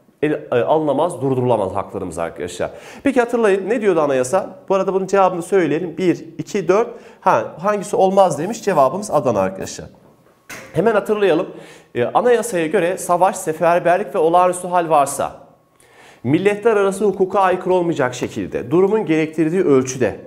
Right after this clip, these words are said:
temel hak ve hürriyetlerimiz kısmen veya tamamen durdurulabilir. Yani ya savaş, seferberlik, olağanüstü hal olacak, milletler arası hukuka uygun davranacak devlet, durumun gerektirdiği ölçüde davranır. Ölçülülük hem olağan dönemde hem de olağanüstü dönemde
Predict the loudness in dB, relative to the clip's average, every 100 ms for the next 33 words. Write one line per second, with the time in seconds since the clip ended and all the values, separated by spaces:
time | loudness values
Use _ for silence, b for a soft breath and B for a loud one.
0 | -20 b b b b -6 -2 0 0 0
1 | 0 0 -2 0 -2 -2 -4 -4 -6 -6
2 | -2 -2 0 -2 -2 -2 0 0 0 -2
3 | -2 0 -2 -2 -8 -12 B B 0 2
4 | 0 0 2 2 2 0 2 4 2 2
5 | 2 2 2 0 0 0 -2 -4 -6 -8
6 | -20 _ b b b b 2 2 2 2
7 | 2 0 -6 -2 -2 0 2 2 4 0
8 | 0 -2 -2 -2 0 -2 -4 -18 -10 -2
9 | 0 0 2 2 2 -2 -2 2 4 2
10 | 2 2 2 2 -2 0 2 2 0 -6
11 | -8 -10 B B -2 -2 2 4 4 2
12 | 0 0 0 -2 -6 -8 B B -4 -2
13 | -2 -2 2 2 0 -6 -6 -4 -4 -2
14 | -4